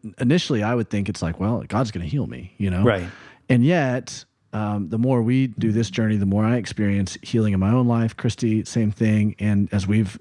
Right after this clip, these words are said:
Speaker 1: you know, gone through some counseling and training and stuff,
Speaker 2: Yeah.
Speaker 1: this is the thing we keep coming back to, that God will use other people
Speaker 2: Right.
Speaker 1: to heal you. And it was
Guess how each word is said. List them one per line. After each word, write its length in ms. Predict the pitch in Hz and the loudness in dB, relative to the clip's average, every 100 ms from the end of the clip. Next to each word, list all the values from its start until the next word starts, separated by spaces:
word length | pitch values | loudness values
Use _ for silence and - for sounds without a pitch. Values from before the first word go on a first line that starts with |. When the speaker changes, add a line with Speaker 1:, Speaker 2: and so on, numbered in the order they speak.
| _ | _
Speaker 1:
you 180 | 95 104 | -4 -2
know, 240 | 95 87 - _ 196 - - | 0 -2 -4 _ -14 -14 -16
gone 220 | - 98 92 | -4 -2 0
through 140 | 98 | -2
some 180 | - 82 | 0 -2
counseling 520 | - 135 117 123 101 | 0 0 0 0 -2
and 80 | 87 | -2
training 300 | 120 113 107 | -2 0 0
and 120 | 92 | -2
stuff, 200 | 107 101 - - - 113 | -2 -2 -6 -20 -6 0
Speaker 2:
Yeah. 240 | 104 101 | 0 0
Speaker 1:
this 200 | 131 131 | -2 0
is 80 | 165 | 2
the 100 | 156 | 2
thing 160 | 151 127 | 2 2
we 80 | 120 | 2
keep 220 | 131 - | -2 0
coming 180 | 110 101 | 0 2
back 240 | 131 156 | 0 -2
to, 200 | - 73 | -6 -8
that 160 | - - | -8 -4
God 180 | 107 123 | -2 0
will 100 | 104 | 0
use 640 | 92 101 104 101 92 - - - _ - | 0 2 2 2 -2 -10 -18 -20 _ -4
other 260 | 123 139 170 | 0 2 0
people 800 | - - 170 - 85 76 101 - 113 | -2 -2 -2 -2 -4 -4 -4 -6 -2
Speaker 2:
Right. 360 | 101 87 101 - _ _ _ | -2 -2 -8 -14 _ _ _
Speaker 1:
to 120 | 127 | 0
heal 460 | 82 - 156 156 117 | 0 0 2 2 0
you. 420 | 90 85 85 107 _ _ _ _ _ - | -2 -2 -4 -6 _ _ _ _ _ -4
And 140 | 135 135 | 0 0
it 80 | |
was 240 | 123 120 | 0 -4